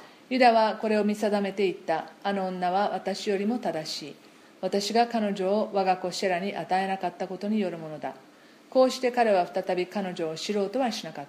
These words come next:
た。彼女の出産の時になると、なんと双子がその体内にいた。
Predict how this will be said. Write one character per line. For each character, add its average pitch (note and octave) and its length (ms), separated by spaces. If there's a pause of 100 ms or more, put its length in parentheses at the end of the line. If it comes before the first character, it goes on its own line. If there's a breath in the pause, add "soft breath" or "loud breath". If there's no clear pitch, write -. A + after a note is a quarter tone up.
た。 C3+ 140 (600 loud breath)
彼 B3+ 160
女 A3+ 140
の G3+ 100
出 G3+ 240
産 A3 200
の G#3+ 80
時 G#3 240
に F#3+ 120
な F3+ 120
る E3+ 100
と、 E3 120
な G3 160
ん F#3+ 60
と D#3+ 140
双 G#3+ 220
子 A#3+ 120
が A#3 240
そ G#3+ 120
の G3+ 120
体 F#3 220
内 D#3 200
に D#3+ 140
い D3+ 40
た。 C#3+ 200